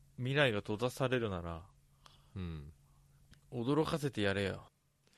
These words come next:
Speaker 2: 告白して断られたらどうすんだよ。もう、
Speaker 1: それいいじゃん。
Speaker 2: もう気まずくてしょうがないよ。同じ同僚だとしたら。また他人に戻るだけってやつね。
Speaker 1: それでも、あ、あの人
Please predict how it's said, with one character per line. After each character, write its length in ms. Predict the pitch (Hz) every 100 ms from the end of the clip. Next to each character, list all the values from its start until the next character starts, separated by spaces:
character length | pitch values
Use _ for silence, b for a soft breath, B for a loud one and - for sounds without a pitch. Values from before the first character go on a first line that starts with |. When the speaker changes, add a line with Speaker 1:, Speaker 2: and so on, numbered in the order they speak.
| B B B
Speaker 2:
告 360 | - 135 - 196
白 200 | 214 -
し 80 | -
て 100 | 170
断 460 | - 135 180 190
ら 120 | 185
れ 80 | 170
た 120 | 127
ら 40 | 85
ど 120 | 101
う 20 |
す 160 | 101 76
ん 80 | 67
だ 60 |
よ。 60 | 76 _ b b b b
も 280 | 107 104 139
う、 20 |
Speaker 1:
そ 0 |
れ 160 | 180 202
い 160 | 214
い 40 | 147
じ 100 | 92
ゃ 20 |
ん。 60 | -
Speaker 2:
も 80 | 92
う 40 | -
気 180 | - 127
ま 200 | 147 175
ず 100 | 175
く 80 | -
て 100 | 113
し 120 | -
ょ 40 |
う 40 | 98
が 100 | 92
な 60 | 80
い 40 |
よ。 100 | 76 78
同 160 | 82 82
じ 340 | 80 78 76 76
同 220 | 82 80
僚 160 | 78 76
だ 120 | 78
と 120 | 78
し 100 | -
た 60 | -
ら。 60 | 82 - - - - - - -
ま 80 | 85
た 100 | 85
他 220 | - 90
人 180 | 92 95
に 100 | 92
戻 260 | 87 87 87
る 80 |
だ 80 | 73 76
け 80 | 73
っ 20 |
て 160 | - -
や 60 |
つ 120 | - -
ね。 40 | b b b b b b b b b - - - - -
Speaker 1:
そ 80 | 151
れ 100 | 180
で 120 | 185
も、 360 | 139 110 95 -
あ、 180 | 110 110
あ 40 |
の 120 | 135
人 280 | 160 - 110